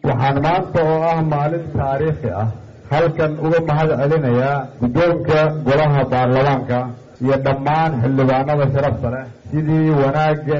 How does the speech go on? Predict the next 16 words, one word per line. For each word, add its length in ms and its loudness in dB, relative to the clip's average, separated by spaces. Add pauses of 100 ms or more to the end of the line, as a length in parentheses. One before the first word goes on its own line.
iyo 320 -2
waddaniyaddu 840 -4
ku 140 -8
dhehendheehnayd 920 -8 (220)
ee 200 -10
aad 280 -6
codkiina 540 -10
kalsoonida 680 -6
ii 240 -8
siisaan. 440 -6 (240)
Waa 160 -10
maalin 440 -6
taariikhi 680 -6
ah 260 -4
inaad 360 -8
kulligiin 800 -8